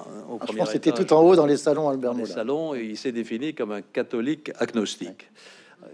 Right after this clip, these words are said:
Speaker 1: qu'est-ce que j'ai compris dans cette expression catholique ? Parce que je suis né dans cette église catholique,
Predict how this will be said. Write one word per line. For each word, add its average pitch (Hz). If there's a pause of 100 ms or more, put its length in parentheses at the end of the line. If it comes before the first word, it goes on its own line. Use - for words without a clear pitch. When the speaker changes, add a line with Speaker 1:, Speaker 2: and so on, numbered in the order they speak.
(100)
Speaker 1:
qu'est-ce -
que 123
j'ai 107
compris 113 (160)
dans 101
cette 101
expression 98
catholique ? 127
Parce -
que 101
je 92
suis 98
né 113
dans 90
cette -
église 90
catholique, 92